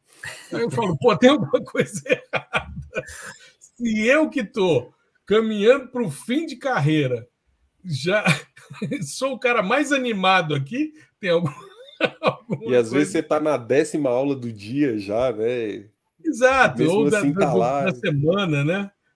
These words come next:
Speaker 1: Você tá ali ralando e tal, cara, e eu consigo manter, eu, isso é uma característica que eu tenho.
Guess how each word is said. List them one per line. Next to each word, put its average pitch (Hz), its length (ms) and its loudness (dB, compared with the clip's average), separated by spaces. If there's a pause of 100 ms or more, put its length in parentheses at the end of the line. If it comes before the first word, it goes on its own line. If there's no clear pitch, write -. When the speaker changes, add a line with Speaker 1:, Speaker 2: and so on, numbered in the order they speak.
Speaker 1:
Você 185 160 -8
tá 220 200 0
ali 202 320 0
ralando 185 680 2
e 160 120 2
tal, 196 520 0
cara, 143 300 0
e 135 100 0
eu 185 140 0
consigo 180 540 -6
manter, 139 540 -4
eu, 156 160 -4
isso 143 200 -10
é - 20 -6
uma 147 80 -8
característica 131 680 -6
que 160 100 -12
eu 156 80 -8
tenho. 117 240 -12